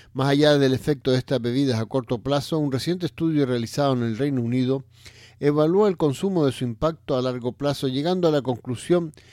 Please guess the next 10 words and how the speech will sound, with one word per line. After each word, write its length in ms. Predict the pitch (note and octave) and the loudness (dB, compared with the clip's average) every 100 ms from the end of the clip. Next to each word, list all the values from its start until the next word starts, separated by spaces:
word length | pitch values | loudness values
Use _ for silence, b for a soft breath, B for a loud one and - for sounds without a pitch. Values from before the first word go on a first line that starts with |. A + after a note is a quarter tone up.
| B B | B B
de 160 | D3+ C#3+ | -4 0
que 140 | D#3 | 2
las 120 | D3+ | 2
bebidas 400 | C#3+ D3 G3 F3+ | 2 2 4 2
energéticas 640 | D#3 C#3 C3 F3 D#3+ D#3 C3+ | 2 -2 -2 -2 -2 -4 -4
pueden 400 | - F3 D#3+ B2+ | 0 0 0 0
contribuir 680 | B2+ B2+ B2+ B2 B2 D#3 C3+ | 0 -2 -2 -2 2 2 2
a 80 | |
la 80 | A#2 | 0
obesidad 640 | A2 A2 - A2+ C#3+ F#3 | -2 -4 -6 -4 -2 -2